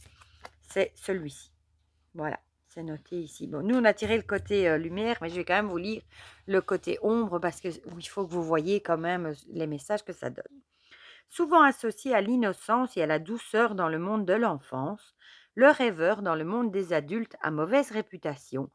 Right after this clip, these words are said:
et tend à donner une image fragile et vulnérable de quelqu'un d'inadapté au monde réel. Il sera souvent considéré comme vivant sur une autre planète ou toujours dans la lune.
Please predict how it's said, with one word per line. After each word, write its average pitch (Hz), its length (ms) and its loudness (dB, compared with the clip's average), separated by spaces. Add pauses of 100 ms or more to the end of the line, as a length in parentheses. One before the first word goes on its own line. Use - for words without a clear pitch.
(320)
et 202 120 4
tend 208 300 6
à 233 100 10
donner 185 280 -4
une 180 120 -6
image 170 300 -4
fragile 170 540 -4
et 143 100 -6
vulnérable 190 800 2 (320)
de 262 140 2
quelqu'un 190 480 0
d'inadapté 202 880 0
au 165 80 -2
monde 196 260 -4
réel. 147 400 -6 (580)
Il 190 140 -8
sera 202 320 2
souvent 233 360 0
considéré 208 760 -2
comme 180 180 -2
vivant 196 500 0
sur 170 220 -12
une 165 140 -4
autre 226 260 -2
planète 147 520 -2 (420)
ou 320 300 4
toujours 226 360 0
dans 165 140 6
la 135 120 4
lune. 120 300 -8